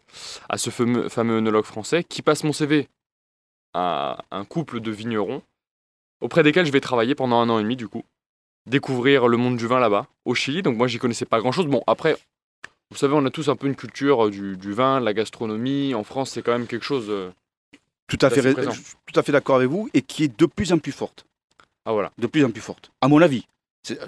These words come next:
Speaker 2: sur la gastronomie et sur le vin. Je trouve que
Speaker 1: En
Speaker 2: on, on fait, on va en parler, mais on, euh, le Languedoc-Roussillon n'est pas que la deuxième superficie mondiale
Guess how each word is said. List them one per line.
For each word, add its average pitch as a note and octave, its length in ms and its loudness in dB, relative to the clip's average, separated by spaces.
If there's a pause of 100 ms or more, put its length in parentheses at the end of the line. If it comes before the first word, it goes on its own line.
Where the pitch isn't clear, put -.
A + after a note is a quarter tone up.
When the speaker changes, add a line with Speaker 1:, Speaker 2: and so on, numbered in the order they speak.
(100)
Speaker 2:
sur - 180 0
la A#2+ 80 4
gastronomie B2 680 -2 (460)
et F3+ 80 8
sur C3 200 0
le A#2 60 0
vin. F2 140 -6 (100)
Je - 140 -8
trouve C#3+ 300 0
que - 140 0 (460)
Speaker 1:
En B2 80 -2
Speaker 2:
on, B2 160 0
on A#2+ 100 0
fait, C#3+ 180 2
on A2 80 -4
va A2 120 0
en A2+ 80 0
parler, B2 260 4
mais A2 200 2
on, G#2 180 -6
euh, F2 260 -4
le G#2 140 -4
Languedoc-Roussillon B2 760 2
n'est C#3+ 300 4
pas E3+ 240 4
que - 180 -2
la B2 200 2
deuxième A#2+ 540 0 (280)
superficie - 600 -2
mondiale A2+ 480 0